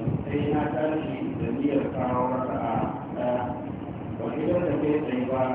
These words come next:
sai na tuna hudu na yi. Sai kuma na idan da miƙewa kai. Na yi wata raka'a ɗaya ta biyar kai. Sai na sallame ni sujada a biya. To malam ya matsala yin sallah da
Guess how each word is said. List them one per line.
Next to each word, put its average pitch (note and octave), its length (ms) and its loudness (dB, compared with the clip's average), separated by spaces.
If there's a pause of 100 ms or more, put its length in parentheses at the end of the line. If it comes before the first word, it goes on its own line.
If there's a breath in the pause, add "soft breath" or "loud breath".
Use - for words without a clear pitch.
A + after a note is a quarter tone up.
(180)
sai C3+ 300 0
na C3+ 180 4 (180)
tuna C#3 320 0 (220)
hudu C3+ 260 -4
na B2+ 180 2
yi. A#2+ 140 2 (760)
Sai C3+ 200 0
kuma D3+ 300 2
na D3+ 180 4 (200)
idan D3+ 320 2
da C#3 180 4 (300)
miƙewa B2+ 580 4 (240)
kai. G2+ 240 -6 (680)
Na A#2+ 200 -4
yi C3+ 120 2
wata C3+ 240 6
raka'a - 360 0 (300)
ɗaya G#2+ 300 -4
ta A#2 160 -4
biyar A#2+ 280 -2
kai. G#2 200 -4 (560)
Sai B2+ 200 -4
na C3+ 140 2
sallame C3+ 480 0 (200)
ni B2+ 360 2
sujada - 380 0 (160)
a A#2 140 -4 (100)
biya. G#2+ 240 -2 (200)
To A2 140 -6
malam C#3+ 460 0 (200)
ya - 220 -4
matsala C#3 520 0
yin B2 280 0
sallah A#2+ 380 -2
da G#2+ 160 -2